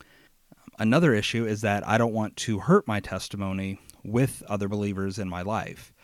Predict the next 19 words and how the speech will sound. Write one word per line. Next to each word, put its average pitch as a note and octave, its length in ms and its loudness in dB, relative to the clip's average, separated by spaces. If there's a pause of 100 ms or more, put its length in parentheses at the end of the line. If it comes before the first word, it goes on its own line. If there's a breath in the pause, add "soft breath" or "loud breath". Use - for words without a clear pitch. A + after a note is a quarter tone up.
(260 loud breath)
I A#2 120 2
don't A2+ 140 -2
want A#2 200 0
Halloween A#2+ 800 2 (100)
to A#2+ 100 -6
be A2 140 2
the G#2 120 2
one A2+ 240 4
reason A2 380 2
why, G2 440 0 (380 loud breath)
if A2+ 140 -2
I'm G#2+ 140 2
having A#2 500 0
a G2+ 140 -2
spiritual A2 320 -4
conversation A2+ 540 -2
with A2+ 100 -2
someone A#2 500 0 (420 loud breath)
and G2+ 500 -2